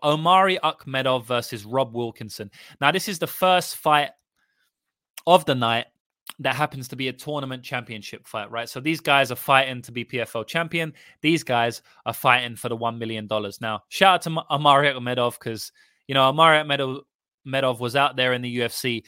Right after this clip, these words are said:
fighting hard, hard fights. Like, I remember his fight against Chris Weidman. He almost got finished in the third round. It was extremely tough.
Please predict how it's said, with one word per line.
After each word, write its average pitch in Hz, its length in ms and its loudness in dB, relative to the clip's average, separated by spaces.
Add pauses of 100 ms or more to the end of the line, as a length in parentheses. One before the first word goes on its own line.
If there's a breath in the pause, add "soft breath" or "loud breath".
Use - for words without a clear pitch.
(160 soft breath)
fighting 135 440 0
hard, 170 520 -2
hard 139 360 -2
fights. 131 380 0
Like, 135 140 -6
I 139 60 0
remember 151 320 -4
his 131 120 -6
fight 135 220 0
against 127 300 -8
Chris - 240 -10
Weidman. 123 380 -6
He 131 60 -12
almost 131 260 -10
got 123 120 -12
finished 127 320 -12
in 123 60 -10
the 120 60 -10
third 120 280 -4
round. 120 220 -4
It 113 60 -18
was 110 160 -18
extremely 123 460 -10
tough. - 360 -2